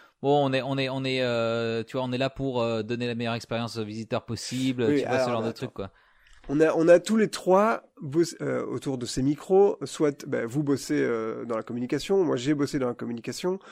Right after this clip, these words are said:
Speaker 2: On est quand même d'accord que, euh, quand, euh, il y a aucun pourparler et que, bah, t'as envie de dire, euh, bah, il y a rien, rien, rien, tu dis, bah, non, il y a rien. Or, quand tu fais, euh, ah, no comment,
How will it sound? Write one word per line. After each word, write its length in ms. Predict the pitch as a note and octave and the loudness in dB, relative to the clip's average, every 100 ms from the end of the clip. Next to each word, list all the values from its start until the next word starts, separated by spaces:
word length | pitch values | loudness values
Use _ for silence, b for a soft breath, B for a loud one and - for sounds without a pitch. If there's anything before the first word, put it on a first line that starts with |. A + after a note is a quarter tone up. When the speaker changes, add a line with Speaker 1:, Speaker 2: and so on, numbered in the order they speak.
| B B B B | B B B B
Speaker 2:
On 60 | |
est 60 | B2 | 0
quand 80 | C3 | 2
même 160 | B2 | 2
d'accord 460 | C3 D3 F3+ F3 - | 2 4 4 4 2
que, 320 | - D#3+ D3 - | 2 4 4 2
euh, 560 | B2+ B2 B2 B2 A#2 - - - _ | 0 0 0 -2 -4 -6 -12 -20 _
quand, 380 | - C#3 C3+ B2+ - | -2 2 2 0 -4
euh, 160 | B2+ | -4
il 60 | B2+ | 0
y 60 | |
a 160 | B2 - | 0 2
aucun 380 | B3+ - A3+ G3 | -2 0 2 2
pourparler 720 | D#3 - - D3 D#3+ E3 C3+ | 0 -4 -2 2 2 4 4
et 60 | B2+ | 2
que, 380 | C#3 C3 B2 | -2 0 -2
bah, 200 | A#2 A#2 A#2+ | -2 -4 -4
t'as 80 | |
envie 240 | A#2 B2 B2+ | -4 -4 -6
de 40 | |
dire, 200 | B2 C3 | -4 -6
euh, 180 | A#2+ A#2+ | -4 -6
bah, 180 | G#2+ G2 | -8 -10
il 40 | G2 | -8
y 20 | |
a 60 | G2+ | -6
rien, 200 | C3+ D3+ | 0 2
rien, 160 | B2+ | 2
rien, 240 | A#2+ E3+ G3+ | 2 2 2
tu 140 | C#3+ | 0
dis, 100 | B2+ | -4
bah, 180 | C3 - | 0 0
non, 220 | A#2 F3 - | 0 -2 -4
il 40 | |
y 40 | G#2+ | -8
a 60 | |
rien. 260 | C3 F#3 C#3+ b b b b b _ - | -2 -2 -4 b b b b b _ 6
Or, 240 | F#3 D3+ | 8 8
quand 140 | E3+ D3 | 4 -2
tu 100 | D3+ | -2
fais, 220 | E3 D#3 | 4 6
euh, 260 | C#3 C3+ C#3+ - | 6 2 0 2
ah, 260 | G3+ A3 | 6 6
no 140 | G#3 D3 | 6 2
comment, 320 | D3+ E3 G3 | 4 4 2